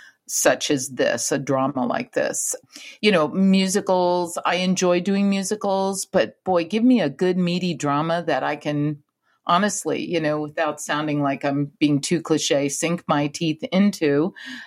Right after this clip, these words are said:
And I, I was just thinking, listening to Dee Dee talk, is like, I knew that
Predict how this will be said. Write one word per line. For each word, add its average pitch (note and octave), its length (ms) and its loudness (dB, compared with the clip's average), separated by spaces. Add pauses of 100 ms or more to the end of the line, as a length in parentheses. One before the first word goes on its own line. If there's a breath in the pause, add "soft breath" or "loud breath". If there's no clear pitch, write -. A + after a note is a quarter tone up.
(160)
And F#3 160 2
I, F3 240 0
I F#3+ 60 2
was F#3 180 -2
just F#3 200 -6
thinking, F#3+ 600 -2
listening F3+ 520 0
to E3 120 -2
Dee E3 160 2
Dee E3 140 2
talk, D#3 300 0
is D3 140 -2
like, C#3+ 240 0 (300 loud breath)
I A#3 140 2
knew G#3+ 380 4
that C#3 340 2